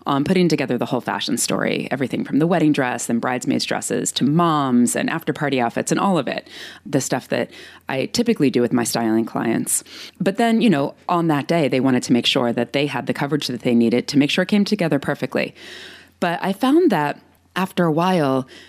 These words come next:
I was getting requests from brides that I hadn't styled, and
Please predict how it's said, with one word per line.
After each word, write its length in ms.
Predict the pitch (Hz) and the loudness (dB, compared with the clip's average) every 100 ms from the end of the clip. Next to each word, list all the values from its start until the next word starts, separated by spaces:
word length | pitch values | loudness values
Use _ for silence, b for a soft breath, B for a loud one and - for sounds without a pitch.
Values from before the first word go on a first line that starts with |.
| B - | B -4
I 80 | 226 | -2
was 120 | 285 | 0
getting 220 | 233 196 | 2 4
requests 500 | 160 160 143 - - | 2 2 -2 -4 -6
from 200 | - 139 | 0 0
brides 360 | 139 139 139 - | 2 0 -2 -2
that 100 | 139 | -2
I 80 | 180 | -2
hadn't 320 | 151 165 147 | -2 0 0
styled, 560 | - - - - - - B B - 147 | 0 -4 -4 -4 -6 -8 B B -12 -4
and 520 | 135 131 131 131 | 0 2 4 4